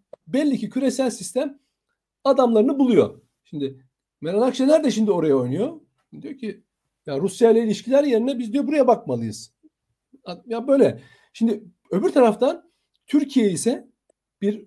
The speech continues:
ulusal politika izlemeye çalışıyor. Özellikle on beş Temmuz'dan itibaren. İki bin on üçte bunun temelleri var. Ama o on beş Temmuz'dan itibaren biz içimizdeki hain yapıyı çözerek biz ulusal politikalara yönelmiş durumdayız.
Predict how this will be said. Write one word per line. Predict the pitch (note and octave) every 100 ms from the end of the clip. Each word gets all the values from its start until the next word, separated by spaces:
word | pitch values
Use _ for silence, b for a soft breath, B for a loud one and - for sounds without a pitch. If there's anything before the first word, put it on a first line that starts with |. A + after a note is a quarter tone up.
| _
ulusal | F#3+ G#3 C#4+ D4+
politika | C#4+ C4+ - C#4+
izlemeye | A3 F3 D3
çalışıyor. | D#3+ C3+ D#3+
Özellikle | E3+ G#3+ G#3+
on | G#3
beş | F#3
Temmuz'dan | - E3 C3 A#2+ A2+
itibaren. | A2+ G#2+ G2+ G#2 _ _ _ _ -
İki | D3 F#3+
bin |
on | F3+
üçte | E3+ F#3+
bunun | F3 F#3
temelleri | F3 F3 F#3 F#3 G3+
var. | C4+ - - _ _ -
Ama | D3 D3
o | D#3 D#3 -
on | A3 B3
beş | G3 -
Temmuz'dan | E3+ D3 C#3+ D#3
itibaren | A3 A3 F3 E3 G3+
biz | G3 F#3 b -
içimizdeki | - G3+ G3+ F#3+
hain | E3+ F#3 G3+
yapıyı | G3 - F3+ D3
çözerek | - F3+ F#3 B3 C#4+ C#4+ _ _ _ _ _ _ A3
biz | A#3
ulusal | A3 G#3 A#3+
politikalara | A#3 G#3 - G#3 C#4+
yönelmiş | A#3 G#3+ A3 G#3+
durumdayız. | G3 D3 A#2+ G#2